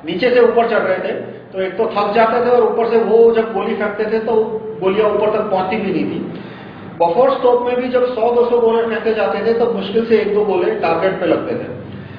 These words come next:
तो इस हिसाब से, अ, उनकी पोजीशन बहुत ज्यादा पावरफुल थी। अब हमारे कुछ आठ सौ हजार सैनिक मारे गए, दो तीन हजार घायल हुए। उसकी सबसे बड़ी वजह क्या कि हमारे पास उस समय लेसर गाइडेड बॉम्ब नहीं थे।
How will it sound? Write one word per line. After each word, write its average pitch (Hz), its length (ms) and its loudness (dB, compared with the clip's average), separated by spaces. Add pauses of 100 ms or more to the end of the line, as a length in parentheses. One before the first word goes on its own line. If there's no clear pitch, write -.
(160)
तो 233 440 4
इस 233 120 -6
हिसाब 254 360 0
से, 233 200 0 (520)
अ, 175 100 -2 (540)
उनकी 196 200 -2
पोजीशन 226 520 2
बहुत 208 200 0
ज्यादा 196 200 0
पावरफुल 160 540 -2
थी। - 40 -14 (540)
अब 196 80 -2
हमारे 196 400 2
कुछ 240 160 -2
आठ 208 160 -2
सौ 240 180 0
हजार 240 180 2
सैनिक 226 360 -4
मारे 214 340 -2
गए, 220 100 0
दो 196 140 -4
तीन 202 200 -4
हजार 196 260 0
घायल 170 260 2
हुए। 208 160 0
उसकी 202 320 2
सबसे 226 300 -2
बड़ी 226 180 4
वजह 214 280 2
क्या 214 180 2
कि 214 100 -2
हमारे 185 340 0
पास 208 240 0
उस 202 160 -6
समय 196 180 -4
लेसर 185 360 -2
गाइडेड 170 340 0
बॉम्ब 147 200 2
नहीं 123 140 -6
थे। - 260 -12